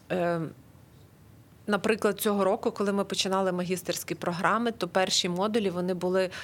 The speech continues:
е, зосереджені на тому, що ці лю-, ті, е, учасники, які прийшли цього року на навчання, вони прийшли в рік війни навчатись. І що це означає для них, що це означає для їхніх бізнесів?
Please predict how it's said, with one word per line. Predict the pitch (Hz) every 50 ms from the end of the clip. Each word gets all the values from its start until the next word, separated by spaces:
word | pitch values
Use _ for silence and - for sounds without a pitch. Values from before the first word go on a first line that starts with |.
| - - - - - - -
е, | - 180 170 175 170
зосереджені | 170 165 170 175 - 196 175 185 185 196 185 - 190 180 180 185
на | 175 170
тому, | 160 - - 175 170 196 202 208
що | 196 - - - - 175 175 175 165 170 175 170 165 - - - - - - - - - - - - - - -
ці | - - 196 196 190 175
лю-, | 170 180 - - - - - -
ті, | - - - - 214 208 190 - -
е, | - 185
учасники, | 160 - 165 - - 190 202 202 - 202 185 - 180
які | 165 - 185
прийшли | 175 - 170 170 - - 190 185
цього | 180 - 185 180 180 185
року | 202 269 269 - 294
на | 262 240
навчання, | 226 226 208 - - 226 214 214 214 214 214 208 208 - - - - -
вони | 185 190 185
прийшли | 185 - 180 175 - 180 180
в | 160
рік | 170 190 180 - -
війни | 160 160 156 160 156 180 226 311 - - -
навчатись. | 226 240 233 - - 240 247 254 - 285 262 - -
І | 180
що | - - - 196
це | 190 - 202
означає | 180 175 175 185 175 - - 190 180 175
для | 170 156 156 160
них, | 151 156 175 233 254
що | - - - 233
це | - - 196
означає | 190 180 180 180 175 - 190 190 190 180
для | 175 175
їхніх | 170 170 - - 170 165 160
бізнесів? | 170 156 180 202 196 226 226 247 - - 285